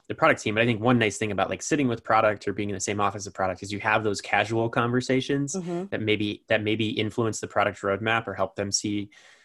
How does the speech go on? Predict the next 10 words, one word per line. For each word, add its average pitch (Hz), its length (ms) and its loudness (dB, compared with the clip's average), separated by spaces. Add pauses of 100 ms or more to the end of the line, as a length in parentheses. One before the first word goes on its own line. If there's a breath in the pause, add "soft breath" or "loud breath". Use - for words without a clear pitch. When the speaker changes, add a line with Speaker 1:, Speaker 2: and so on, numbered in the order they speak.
(180 soft breath)
Speaker 1:
the 113 120 -4
value 104 360 4
of 98 120 -2
marketing. 110 580 0 (100)
Any 147 200 6
way 143 160 6
to 127 80 6
replicate 120 560 0
that 120 260 4
or 95 560 -2